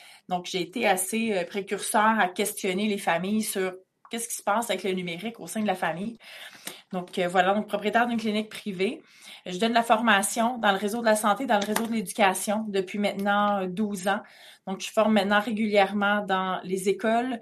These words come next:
dans les, euh, les G M F, groupes de médecine familiale,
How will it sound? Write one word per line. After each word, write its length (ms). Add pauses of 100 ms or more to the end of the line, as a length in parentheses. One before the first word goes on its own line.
(280)
dans 280
les, 380
euh, 340 (340)
les 840 (100)
G 300
M 260
F, 180
groupes 240
de 100
médecine 420
familiale, 840